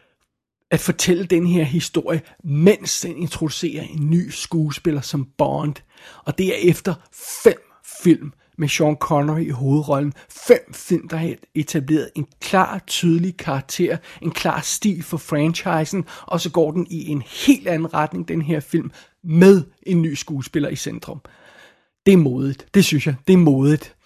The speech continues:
Men det virker. Altså,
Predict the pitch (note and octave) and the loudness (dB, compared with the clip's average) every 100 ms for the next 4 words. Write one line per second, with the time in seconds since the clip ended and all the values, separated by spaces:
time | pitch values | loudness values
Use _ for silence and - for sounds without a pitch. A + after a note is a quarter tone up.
0 | _ - - - - - _ _ _ - | _ -20 -20 -20 -20 -20 _ _ _ 0
1 | F3 D#3+ D3 C#3 D3+ D#3 D3 _ _ _ | 6 6 6 6 6 4 -4 _ _ _
2 | - - - E3+ | -20 -4 2 2